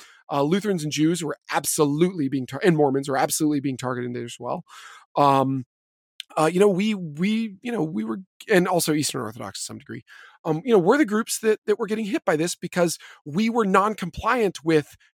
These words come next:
non-sectarian Protestantism. We were like, "Actually," like, my church, we were founded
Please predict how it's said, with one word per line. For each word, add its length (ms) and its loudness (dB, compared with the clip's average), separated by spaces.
non-sectarian 1120 -2
Protestantism. 760 -4
We 140 0
were 80 4
like, 260 2
"Actually," 540 -2
like, 100 2
my 160 2
church, 320 -6
we 100 0
were 140 2
founded 560 0